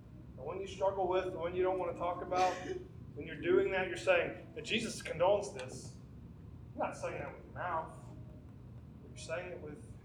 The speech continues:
your body. But let's bring holiness to completion. The fear of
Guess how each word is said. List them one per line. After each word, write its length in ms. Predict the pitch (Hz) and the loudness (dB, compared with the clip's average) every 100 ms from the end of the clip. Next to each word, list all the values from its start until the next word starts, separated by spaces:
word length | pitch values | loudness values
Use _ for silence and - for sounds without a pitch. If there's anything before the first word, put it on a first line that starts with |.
| - | -16
your 100 | - | -10
body. 420 | 131 127 123 - - - - - - - - - - - - - - - - - - - | -8 -8 -10 -14 -14 -16 -16 -16 -16 -14 -14 -14 -14 -14 -14 -16 -16 -16 -14 -16 -16 -14
But 140 | 143 147 | 0 4
let's 260 | 233 - | 4 0
bring 520 | - 147 170 175 156 - | -8 -4 -2 -2 -4 -2
holiness 840 | 175 170 143 - - - - - - - - - - - - - - - | -2 0 -4 -6 -10 -12 -12 -12 -16 -16 -14 -14 -14 -14 -14 -14 -14 -14
to 60 | |
completion. 680 | - - - - - - - - - - - - - - - - - - - - - - | -14 -14 -14 -12 -10 -10 -12 -14 -14 -14 -14 -14 -14 -14 -16 -16 -16 -14 -14 -14 -14 -14
The 60 | - | -8
fear 440 | 190 190 190 370 | -2 -2 -2 -4
of 380 | 147 151 151 160 | 2 4 4 0